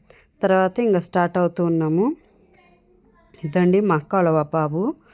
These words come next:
ఈరోజే ఆ అబ్బాయి అంటే స్టడీస్ కోసం ఆ హాలిడేస్ అప్పుడు దాకా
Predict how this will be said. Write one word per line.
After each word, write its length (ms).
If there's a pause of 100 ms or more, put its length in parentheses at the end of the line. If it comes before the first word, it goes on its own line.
(600)
ఈరోజే 600
ఆ 100
అబ్బాయి 600
అంటే 600
స్టడీస్ 440
కోసం 320
ఆ 340 (100)
హాలిడేస్ 480
అప్పుడు 240
దాకా 580